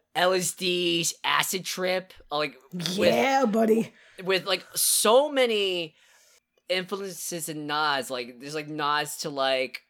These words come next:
Speaker 1: Steven Spielberg and Hellraiser and, like, classic heavy metal covers from the seventies and eighties, or, like,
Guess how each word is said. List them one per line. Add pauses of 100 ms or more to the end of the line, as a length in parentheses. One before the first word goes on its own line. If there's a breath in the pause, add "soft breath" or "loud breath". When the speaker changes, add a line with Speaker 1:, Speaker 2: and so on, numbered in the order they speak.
(140)
Speaker 1:
Steven
Spielberg
and
Hellraiser (400 soft breath)
and, (480)
like, (140)
classic
heavy
metal
covers
from
the
seventies
and
eighties,
or,
like,